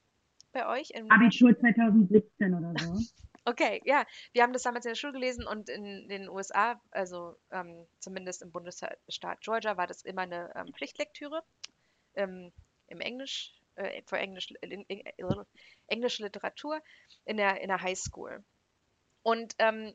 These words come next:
Speaker 1: das bekannteste, die bekannteste, das bekannteste Zitat kann ich jetzt nicht wortwörtlich auf Deutsch sagen, aber es geht ja eigentlich darum, dass die Person sagt, man versteht den anderen Menschen oder eine andere Person erst,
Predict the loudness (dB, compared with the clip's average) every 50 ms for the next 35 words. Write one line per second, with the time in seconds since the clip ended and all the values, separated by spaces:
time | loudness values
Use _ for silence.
0 | _ _ -6 -4 -4 -2 0 -2 -2 0 4 4 6 6 6 0 -4 -6 -6 -4
1 | -4 -4 -4 -4 -8 -6 -6 -6 -8 -6 -2 -2 -2 -2 -2 -8 -10 -10 -10 -8
2 | -8 -6 -6 -6 -6 -8 -8 -10 -10 0 0 0 0 2 -4 -6 -8 -6 -8 -10
3 | -12 -12 -14 -14 -14 -12 -8 -6 -4 -4 -6 -6 -12 _ _ _ _ _ _ _
4 | -6 -4 -4 -2 0 0 0 0 -2 -6 -8 -6 0 0 0 2 2 -4 -6 -6
5 | -6 -8 -6 -6 -8 -4 -2 -2 -2 -2 -4 -6 -6 -2 -2 -2 -2 -2 -2 -4
6 | 0 0 -2 -2 -4 -10 -12 -8 -4 -2 -2 -2 -2 -6 -8 -16 -8 -2 0 0
7 | 0 0 -2 -8 -10 -8 -10 -10 -10 -10 -14 -16 -16 -12 -12 -12 -10 -10 -12 -12
8 | -12 -8 -4 -4 -4 -4 -6 _ -20 _ _ _ _ _ _ _ _ _ _ _
9 | -8 -6 -6 -6 -6 -6 -4 -4 -4 -6 -6 _ _ -14 -10 -6 -6 -4 -4 -6
10 | -8 -8 -10 -12 -12 -10 -10 -10 -10 -10 -10 -12 -12 -12 -10 -8 -8 -6 -6 -6
11 | -6 -6 -6 -6 -8 -10 -8 -8 -10 -10 -12 -8 -4 -2 -2 -2 -2 -4 -12